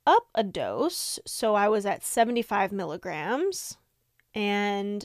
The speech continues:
that made my episodes worse, and it gave me the weirdest dreams, so I went back down a dose. And then my doctor wanted me to try going back up a dose again, but taking it like a split dose, so doing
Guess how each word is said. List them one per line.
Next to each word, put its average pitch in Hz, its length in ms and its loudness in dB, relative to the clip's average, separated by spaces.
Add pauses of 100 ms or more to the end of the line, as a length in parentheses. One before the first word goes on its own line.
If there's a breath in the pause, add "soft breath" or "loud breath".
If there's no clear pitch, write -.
(140)
that 202 260 -4
made 95 300 -4
my 101 400 -2
episodes 202 560 -6
worse, 190 720 -2
and 214 160 -2
it 202 80 -6
gave 240 120 -2
me 240 100 0
the 202 120 0
weirdest 208 560 2
dreams, 202 560 -6 (320 soft breath)
so - 140 -2
I 214 60 4
went 208 200 -2
back 226 240 4
down 185 260 0
a 147 60 -8
dose. 147 560 -4 (1500 soft breath)
And 226 200 4
then 269 100 2
my 294 140 2
doctor 254 340 4
wanted 233 240 2
me 233 80 2
to 220 120 2
try 208 880 0 (480)
going 208 220 -2
back 196 280 -4
up - 160 0
a 440 60 6
dose 220 240 4
again, 190 580 -4 (300)
but 214 240 6
taking 240 580 -4
it 220 280 0 (180)
like 208 180 -2
a 202 60 -6
split - 440 -2
dose, 82 460 -8
so - 180 -2
doing 202 640 0